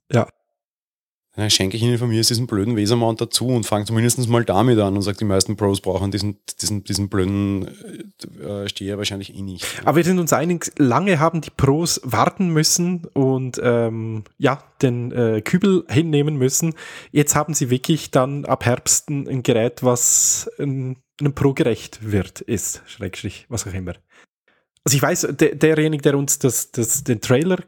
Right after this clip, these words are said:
Speaker 1: also der, der, das Intro geschrieben hat, äh, oder komponiert hat, ist ja, äh, der, der Raphael Sommer, er ist ja Musikkomponist und ich weiß, dass er sich nächstes Jahr so ein Teil kaufen wird. Er ist jetzt seit sieben Jahren auf seinem Mac noch auf einem, einer Käsereibe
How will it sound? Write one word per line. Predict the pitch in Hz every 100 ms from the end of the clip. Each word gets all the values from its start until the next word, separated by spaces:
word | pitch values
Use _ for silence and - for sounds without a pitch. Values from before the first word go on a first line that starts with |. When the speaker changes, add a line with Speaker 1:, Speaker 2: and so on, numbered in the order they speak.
| -
Speaker 1:
also | - 120
der, | 120
der, | 110 113 107 101 - _ _ _ 113
das | - 127
Intro | 196 202 180
geschrieben | 165 120 123 160 170 98
hat, | 139 - - _ -
äh, |
oder | 135 120
komponiert | - 139 139 123 147 - 127
hat, | - - - - -
ist | - - -
ja, | 123 120 117 113 113 104
äh, |
der, | 107 117 113
der | 123
Raphael | 123 139 123
Sommer, | 147 170
er | 127 139
ist | 156 -
ja | 147
Musikkomponist | 131 139 160 - - 143 139 135 160 - - - - -
und | 131
ich | -
weiß, | 113 143
dass | 160 143
er | 135
sich | - 131
nächstes | 127 135 - 143
Jahr | 127 123
so | -
ein | 131 -
Teil | 117 123
kaufen | - 120 117 - 104
wird. | 95 - - -
Er | 127
ist | 110
jetzt | 117 - - -
seit | - 117 -
sieben | 147 165
Jahren | 135 127 143 127
auf | 117
seinem | - 127 170
Mac | 151 151 - - - - -
noch | 127
auf | 120
einem, | 120 113 110
einer | 117 104
Käsereibe | 143 165 185 139 151 170